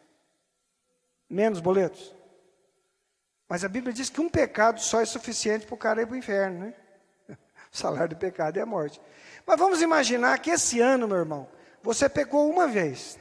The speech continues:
tá bom? Uma vez, tá bom, não? Ou é muito? Tá bom, tá bom, André? Uma vez por mês, tá bom? Mas é isso, André, Sanders? É, é um pouquinho mais?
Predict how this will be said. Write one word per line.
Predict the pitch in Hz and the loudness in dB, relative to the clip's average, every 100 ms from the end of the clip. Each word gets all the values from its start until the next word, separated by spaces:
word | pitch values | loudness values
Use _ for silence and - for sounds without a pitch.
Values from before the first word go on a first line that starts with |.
| - | -8
tá | 220 | 6
bom? | 294 190 - - - - - _ _ _ _ _ _ | 6 6 0 -16 -20 -20 -20 _ _ _ _ _ _
Uma | 196 240 | -2 2
vez, | 208 240 - | 6 6 6
tá | 190 | 4
bom, | 240 214 | 4 2
não? | 147 120 - - _ _ _ _ _ _ _ _ _ _ | -2 -10 -18 -20 _ _ _ _ _ _ _ _ _ _
Ou | 196 | 4
é | 214 | 4
muito? | 220 233 185 135 120 - - _ _ _ _ _ _ _ _ _ | 4 0 0 -8 -16 -20 -20 _ _ _ _ _ _ _ _ _
Tá | 175 | -2
bom, | 170 254 226 170 | 4 6 6 2
tá | 147 | -2
bom, | 180 262 240 | 2 4 4
André? | 196 175 151 | 2 2 0
Uma | 151 190 | -2 -2
vez | 185 175 | -2 -2
por | 180 | -4
mês, | 196 202 151 | -2 -2 0
tá | 196 | 0
bom? | 220 147 117 - - _ _ _ _ _ _ _ | 0 -2 -8 -20 -20 _ _ _ _ _ _ _
Mas | 190 185 | -2 4
é | 240 | 6
isso, | 285 339 233 | 6 4 2
André, | 196 143 120 - - | 0 -2 -10 -18 -18
Sanders? | - 185 147 127 - _ _ _ _ _ _ _ _ - | -6 -6 -6 -10 -16 _ _ _ _ _ _ _ _ -2
É, | |
é | 190 202 | 0 2
um | 185 | 0
pouquinho | 208 254 226 | 0 -2 2
mais? | 269 226 139 - | 2 2 -2 -8